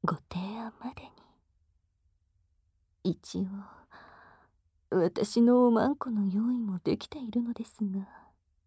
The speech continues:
この後はいかがいたしますか？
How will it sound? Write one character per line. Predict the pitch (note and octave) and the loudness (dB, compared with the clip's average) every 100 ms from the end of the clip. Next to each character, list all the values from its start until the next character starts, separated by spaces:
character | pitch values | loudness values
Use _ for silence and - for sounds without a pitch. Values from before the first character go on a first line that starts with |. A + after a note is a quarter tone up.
| _ _ _ _ _ _ _ | _ _ _ _ _ _ _
こ | - | -6
の | D#3 D#3+ E3 | -6 -6 -10
後 | F#3+ - | -14 -14
は | G3+ - - _ _ _ _ _ _ _ _ _ | -14 -14 -20 _ _ _ _ _ _ _ _ _
い | F3 E3+ | -2 2
か | A#2 | 4
が | A#3 C4 | 4 2
い | |
た | G3+ F#3+ | 0 -4
し | - | 0
ま | G3+ | -2
す | A#3+ - | -2 -8
か？ | - | -20